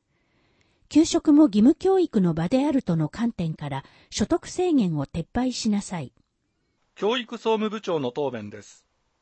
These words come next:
Speaker 2: 区の財政状況や国などの動向をもとに慎重に検討します。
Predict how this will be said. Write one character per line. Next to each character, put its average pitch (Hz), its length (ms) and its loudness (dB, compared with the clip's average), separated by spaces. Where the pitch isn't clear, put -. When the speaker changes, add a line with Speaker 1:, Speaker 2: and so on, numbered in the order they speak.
Speaker 2:
区 247 160 -6
の 233 140 0
財 165 200 0
政 226 280 -8
状 208 160 -6
況 165 220 -8
や 127 320 -4
国 208 300 -4
な 226 100 -4
ど 202 100 -4
の 151 140 -6
動 165 200 -6
向 175 260 -6
を 156 60 -4
も 147 100 -6
と 147 140 -6
に 110 200 -10
慎 208 240 -10
重 196 200 -6
に 180 100 -8
検 151 280 -8
討 131 140 -2
し 131 80 -10
ま 107 120 -8
す。 - 200 -20